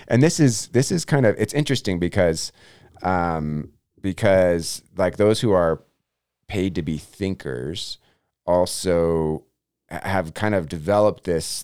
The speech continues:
this theory about the, the, the earth and the world and what it really looks like. And ultimately, um, we don't have anywhere near the control we think we do. You know what I mean? And I think that we're under the influence of something.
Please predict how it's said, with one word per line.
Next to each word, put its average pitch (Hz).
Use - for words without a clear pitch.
this 80
theory 98
about 82
the, 80
the, 78
the 80
earth 87
and 80
the 80
world 85
and 78
what 78
it 67
really 80
looks -
like. 78
And 76
ultimately, 82
um, 78
we 87
don't 131
have 101
anywhere 95
near 76
the 73
control 71
we 69
think 65
we -
do. 53
You 80
know 80
what 80
I 78
mean? 76
And 82
I 80
think 95
that 82
we're 90
under 104
the 90
influence 90
of 73
something. 113